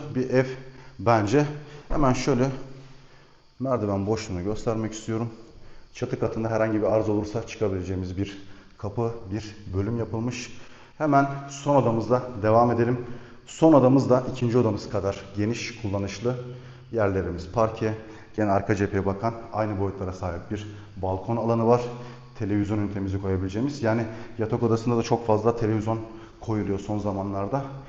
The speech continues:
Ee, boyutu çok iyi olduğu için çok yer kaplamayacaktır ve güzel bir kullanışlı hale gelecektir. Yine ikinci odamızdaki gibi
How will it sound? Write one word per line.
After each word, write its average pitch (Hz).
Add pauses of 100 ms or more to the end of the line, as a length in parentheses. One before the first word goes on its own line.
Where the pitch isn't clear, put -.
(220)
Ee, 92 (420)
boyutu 117
çok -
iyi 110
olduğu 101
için 143 (320)
çok 117
yer 107
kaplamayacaktır 113
ve 123
güzel 110
bir 120
kullanışlı 107
hale 110
gelecektir. 113 (340)
Yine 117 (120)
ikinci 110
odamızdaki 98
gibi 101